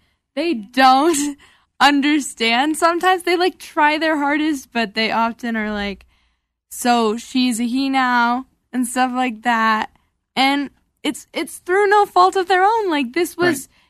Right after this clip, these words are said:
Speaker 1: if it, if it
Speaker 2: It's a
Speaker 1: wasn't
Speaker 2: new language.
Speaker 1: Yeah.
Speaker 2: Yeah.
Speaker 1: If it was a thing, like, it was barely a thing. Um,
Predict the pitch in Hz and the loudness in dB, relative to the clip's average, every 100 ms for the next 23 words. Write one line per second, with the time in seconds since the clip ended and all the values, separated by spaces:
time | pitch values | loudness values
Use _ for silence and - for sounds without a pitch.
0 | _ 269 320 - 311 302 311 285 - 240 | _ -2 -2 0 -4 -2 -2 0 2 4
1 | 214 214 180 185 131 101 269 320 339 254 | 4 4 2 2 0 -6 -6 -4 -4 -4
2 | 202 190 - - 196 - - 233 285 226 | -8 -12 -20 -14 -12 -10 -6 -2 -2 0
3 | 269 311 302 320 - 302 311 330 320 285 | 2 2 0 -4 -4 -4 -2 -2 -4 -4
4 | 277 262 240 254 214 - 233 254 311 254 | -4 -6 -4 -4 -6 -4 0 2 0 0
5 | 208 190 - 190 196 202 233 - _ _ | -2 -6 -8 -8 -6 -6 -8 -12 _ _
6 | _ _ - 254 247 240 233 - | _ _ 2 4 4 0 -4 -8